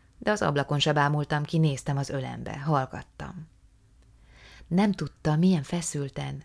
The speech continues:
milyen kétségbe esetten koncentrálva gondolkozom. Éreztem, hogy néz, de nem néztem vissza rá.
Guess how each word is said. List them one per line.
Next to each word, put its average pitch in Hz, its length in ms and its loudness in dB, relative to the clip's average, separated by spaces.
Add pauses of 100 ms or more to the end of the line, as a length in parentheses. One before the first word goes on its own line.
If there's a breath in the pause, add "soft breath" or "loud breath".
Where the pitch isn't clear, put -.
milyen 170 340 2
kétségbe 156 640 -4
esetten 135 460 -6
koncentrálva 127 720 -6
gondolkozom. 139 760 -12 (880 soft breath)
Éreztem, 143 520 0
hogy 135 160 -6
néz, 139 340 -6 (440 soft breath)
de 165 120 2
nem 160 160 6
néztem 120 460 -8
vissza 120 360 -12
rá. - 300 -12